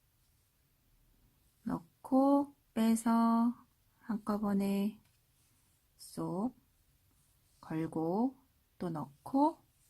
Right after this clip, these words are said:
한꺼번에 쏙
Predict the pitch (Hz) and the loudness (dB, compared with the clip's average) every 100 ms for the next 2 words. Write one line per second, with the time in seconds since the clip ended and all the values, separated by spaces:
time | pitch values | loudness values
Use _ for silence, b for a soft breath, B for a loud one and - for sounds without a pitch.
0 | _ _ _ _ _ _ _ _ _ _ | _ _ _ _ _ _ _ _ _ _
1 | _ _ _ _ - 240 - 220 175 170 | _ _ _ _ -4 -2 -2 -4 -4 0
2 | 233 311 - _ _ _ _ _ _ _ | 0 0 -6 _ _ _ _ _ _ _
3 | _ _ _ _ _ - - 165 | _ _ _ _ _ -20 -18 -18